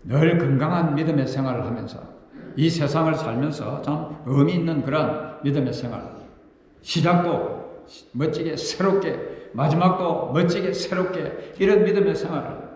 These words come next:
시작은 잘했는데 끝이 막 이렇게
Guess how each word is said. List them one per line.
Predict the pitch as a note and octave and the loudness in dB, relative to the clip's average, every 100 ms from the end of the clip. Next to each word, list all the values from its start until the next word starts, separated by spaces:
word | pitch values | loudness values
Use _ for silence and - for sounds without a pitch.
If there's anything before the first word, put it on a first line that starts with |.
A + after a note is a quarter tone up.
| - - _ _ - - | -20 -20 _ _ -20 -8
시작은 | - E3+ F#3+ A#3+ A3 | 0 4 6 6 4
잘했는데 | - F3+ F#3 E3+ E3+ | 2 0 -2 -2 -4
끝이 | G3+ G#3 G#3+ F#3 | -4 -2 -2 -2
막 | D#3+ - | -4 -4
이렇게 | E3+ E3 - - - | -4 -4 -4 -8 -12